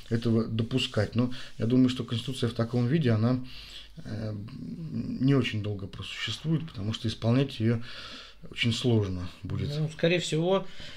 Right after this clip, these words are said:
Speaker 2: эта Конституция в каком-то виде, вот, э, как, как мне кажется, переживёт Владимира Путина,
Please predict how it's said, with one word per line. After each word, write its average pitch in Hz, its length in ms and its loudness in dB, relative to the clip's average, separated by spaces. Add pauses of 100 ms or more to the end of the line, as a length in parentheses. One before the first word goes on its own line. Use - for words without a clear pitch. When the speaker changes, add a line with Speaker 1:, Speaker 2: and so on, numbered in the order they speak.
(500)
Speaker 2:
эта 135 160 -6
Конституция 156 600 -2
в - 40 -10
каком-то 131 360 0
виде, 135 300 2
вот, 107 260 -2 (160)
э, 104 380 0
как, 113 200 0 (140)
как 113 200 -4
мне 123 120 0
кажется, 117 400 2
переживёт 113 520 2
Владимира 117 360 2
Путина, 135 480 0